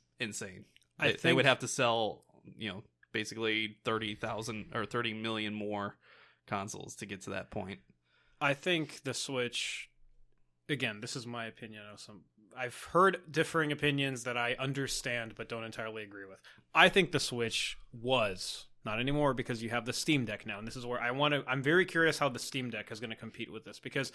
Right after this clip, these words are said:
Speaker 1: Mm-hmm.
Speaker 2: the Steam Deck is a much more versatile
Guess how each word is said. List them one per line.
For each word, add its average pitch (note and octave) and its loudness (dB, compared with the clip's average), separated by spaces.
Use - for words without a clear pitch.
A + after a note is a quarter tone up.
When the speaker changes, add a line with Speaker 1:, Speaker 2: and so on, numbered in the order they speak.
Speaker 1:
Mm-hmm. A2+ -4
Speaker 2:
the A2 -2
Steam G3+ 2
Deck C3+ 4
is C#3+ 0
a C3 0
much C3+ 0
more B2 -2
versatile E3 2